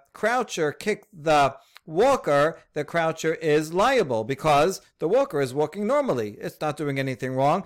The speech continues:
and someone comes along and kicks it. Now, and it doesn't actually matter if it's crouching or not.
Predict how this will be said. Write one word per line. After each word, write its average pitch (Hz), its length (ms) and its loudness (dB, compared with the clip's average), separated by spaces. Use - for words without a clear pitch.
and 185 140 -6
someone 220 320 0
comes 160 220 -4
along 190 260 2
and 196 100 -6
kicks - 280 -6
it. 104 180 -8
Now, 160 180 -2
and 185 180 -4
it 208 180 -6
doesn't 220 260 -4
actually 156 280 -6
matter 160 400 0
if - 140 -10
it's 113 100 -12
crouching 151 460 -4
or 127 120 -2
not. 156 300 0